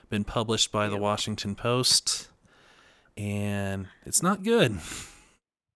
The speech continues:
Speaker 2: Yeah, it's not. Um, I haven't r-, listened to the whole thing, and I haven't done enough research on it to, to have an opinion, but it sounds like some fishy-ass shit.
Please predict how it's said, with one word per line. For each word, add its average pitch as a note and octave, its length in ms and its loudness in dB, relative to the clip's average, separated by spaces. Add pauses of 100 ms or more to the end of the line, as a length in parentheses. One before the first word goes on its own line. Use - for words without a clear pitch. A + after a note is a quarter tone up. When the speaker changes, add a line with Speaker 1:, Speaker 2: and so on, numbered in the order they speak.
(480)
Speaker 2:
Yeah, D3 200 2
it's F3 220 -4
not. C#3+ 280 -2 (160)
Um, D#3+ 420 -2
I A3 500 4
haven't G3 400 2 (120)
r-, E3 200 -18 (200)
listened G3 360 -8
to G#3 60 -14
the G3 60 -6
whole G3 160 -4
thing, G3 240 -4
and D#3+ 100 -6
I D#3 100 -6
haven't D#3+ 460 -8
done D3+ 200 -6
enough D3+ 280 -8
research D3+ 380 -10
on D3+ 140 -6
it D3 140 -12
to, D3 260 -10
to - 120 -18
have C#3 180 -2
an D3+ 60 -20
opinion, F#3+ 480 -10 (600)
but E3+ 280 2 (100)
it D#3+ 200 -2 (180)
sounds G#3 1040 -4
like D#3+ 280 -2
some C#3 400 -12 (240)
fishy-ass G#3 840 0
shit. - 460 -4